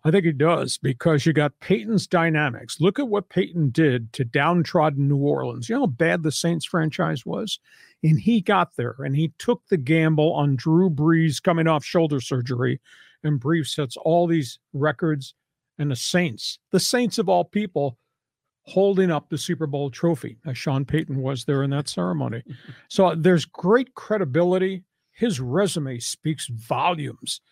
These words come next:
not just X's and O's, but player personnel, just the whole psyche and the approach.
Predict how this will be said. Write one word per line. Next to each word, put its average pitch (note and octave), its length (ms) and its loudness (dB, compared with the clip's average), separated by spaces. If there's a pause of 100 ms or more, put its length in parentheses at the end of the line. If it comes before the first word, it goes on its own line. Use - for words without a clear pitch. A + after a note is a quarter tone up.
(240)
not F#3 180 0
just - 320 -2
X's C3+ 340 -4
and C3 140 0
O's, F#3+ 400 6
but - 180 -16
player D#3+ 300 0
personnel, E3+ 800 0 (260)
just A3+ 200 -4
the B2 100 -6
whole F#3 280 0
psyche E3+ 680 -2
and D#3 100 0
the C3+ 80 -2
approach. E3 600 -2